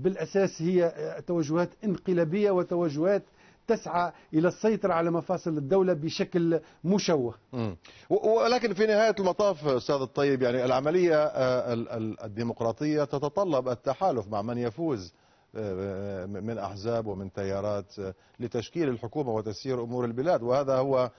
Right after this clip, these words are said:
Speaker 2: هذه هي الع-، يعني، جوهر العملية الديمقراطية. طيب،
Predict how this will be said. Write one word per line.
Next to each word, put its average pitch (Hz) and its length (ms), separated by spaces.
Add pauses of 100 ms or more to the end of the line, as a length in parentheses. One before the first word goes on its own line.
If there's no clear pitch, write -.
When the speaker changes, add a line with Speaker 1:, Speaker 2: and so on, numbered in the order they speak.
(260)
Speaker 2:
هذه 143 160
هي 147 160
الع-، 131 160
يعني، 117 300
جوهر 143 340
العملية 131 500
الديمقراطية. 131 800 (300)
طيب، 127 180